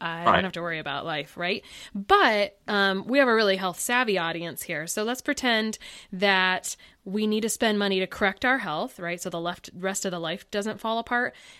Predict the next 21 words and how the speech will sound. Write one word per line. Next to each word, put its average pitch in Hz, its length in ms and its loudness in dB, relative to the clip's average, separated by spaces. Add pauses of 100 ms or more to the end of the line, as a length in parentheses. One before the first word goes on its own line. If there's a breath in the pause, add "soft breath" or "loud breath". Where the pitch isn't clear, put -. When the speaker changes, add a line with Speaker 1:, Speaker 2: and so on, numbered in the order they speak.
(120)
Speaker 1:
Um, 175 500 -4
but - 100 0
someone 240 200 4
doesn't 214 200 0
believe 196 220 -2
they 185 120 0
have 175 180 -2
the 170 60 -6
money 170 240 -4
to 160 60 -8
spend 156 280 -8
on 143 80 -8
themselves. - 420 -6
So - 80 -4
what 269 120 6
do 370 40 10
you 427 80 10
say 214 300 0
to 214 80 -4
that 175 200 -2
person 160 540 -8